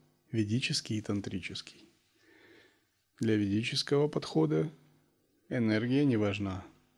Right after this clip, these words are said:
потому что в основе ведического подхода лежит Адвайта Веданта. Даттатрея и Васиштхи Шанкарачарья ее изложил также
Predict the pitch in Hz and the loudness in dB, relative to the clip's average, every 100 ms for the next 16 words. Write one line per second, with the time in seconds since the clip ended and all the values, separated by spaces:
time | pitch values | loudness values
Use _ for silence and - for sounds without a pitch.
0 | _ _ _ _ _ _ _ - 123 107 | _ _ _ _ _ _ _ -10 -2 -2
1 | 104 - 107 104 - 123 127 131 135 - | 0 2 2 0 0 2 2 0 0 -2
2 | - 147 139 - - 139 131 113 104 110 | 0 0 0 -6 -2 0 2 2 2 0
3 | 123 95 98 98 98 - 110 113 101 95 | 0 0 2 0 0 -2 -2 0 0 -2
4 | 92 120 - - - - - - - - | -8 -12 -16 -20 -20 -20 -20 -20 -20 -20
5 | _ _ - - - - _ _ - 101 | _ _ -14 -14 -14 -20 _ _ -6 -4
6 | 98 90 98 - 113 113 147 127 101 98 | -4 -2 -4 -2 2 2 2 0 0 -2
7 | - 110 120 - - 139 131 120 113 - | -4 -4 -6 -8 -8 -8 -6 -6 -6 -4
8 | 117 107 - 101 104 90 104 - 104 101 | -4 -2 2 2 2 -2 -8 -6 -4 0
9 | 98 104 101 101 107 101 98 95 98 117 | 0 0 -2 -4 -4 -6 -4 -6 -6 -8